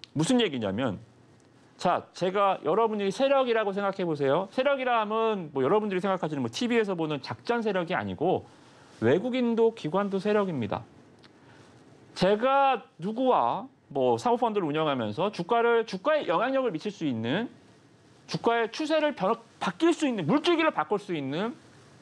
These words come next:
세-, 이 힘이 바로 세력이에요. 아, 그렇죠?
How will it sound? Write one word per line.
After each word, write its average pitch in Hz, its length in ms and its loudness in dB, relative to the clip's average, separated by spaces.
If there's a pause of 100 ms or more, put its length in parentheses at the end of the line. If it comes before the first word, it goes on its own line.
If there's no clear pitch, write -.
(520)
세-, - 160 -8 (140)
이 - 600 -2 (400)
힘이 254 460 0
바로 - 180 -4
세력이에요. 120 640 0 (320)
아, 95 240 -2
그렇죠? 175 380 0